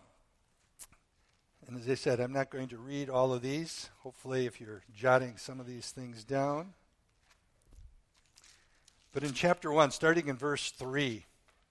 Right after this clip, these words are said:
look at the way God demonstrates this love to us. It's powerful.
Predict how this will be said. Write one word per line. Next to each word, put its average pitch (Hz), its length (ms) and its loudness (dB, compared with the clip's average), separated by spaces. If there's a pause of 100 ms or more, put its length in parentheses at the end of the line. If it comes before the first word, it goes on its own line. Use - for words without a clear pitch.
(560)
look 185 320 8
at 220 140 4
the 180 100 2
way 170 360 10
God 151 360 10 (100)
demonstrates 139 800 2 (160)
this 131 380 6
love 123 420 6 (100)
to 127 220 -4
us. - 440 -8 (2500)
It's - 160 -20
powerful. - 640 4